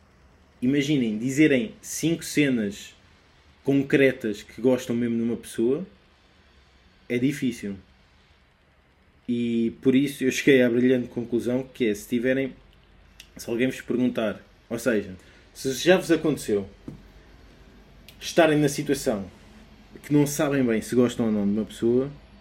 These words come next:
souberem responder à pergunta o que é que curtem nela ou nele de forma concreta, com cinco coisas objetivas, é porque gostam dele.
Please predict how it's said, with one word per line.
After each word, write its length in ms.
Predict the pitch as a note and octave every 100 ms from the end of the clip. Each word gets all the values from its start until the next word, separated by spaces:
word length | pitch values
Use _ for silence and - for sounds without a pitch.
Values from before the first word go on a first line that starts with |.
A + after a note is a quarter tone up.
| - -
souberem 540 | - D3+ D3+ F#3 E3+
responder 640 | D3 - - B2+ G#2+ G2 F#2+ -
à 100 | B2
pergunta 520 | - A#2+ G#2+ G2+ G#2
o 80 | G#2
que 180 | -
é 40 | D3
que 80 | -
curtem 460 | - C3 - A#2
nela 360 | G#2+ G2 F#2+ F#2+ -
ou 140 | B2
nele 320 | A2+ G2+ F#2+ - _ - _ _ _ _ _ _ _
de 60 | -
forma 520 | - D#3 C#3 B2+ G#2+ - _ _ _ _
concreta, 720 | - D3+ C#3 B2+ A2 - G#2+ -
com 140 | B2+
cinco 400 | - - F#3 -
coisas 600 | - B2+ B2+ A2+ B2 - -
objetivas, 880 | A2+ G2+ A2+ - A#2 A#2 B2+ - - _ _ _ _
é 80 | B2
porque 220 | - A#2
gostam 240 | G#2+ - G2
dele. 200 | F2+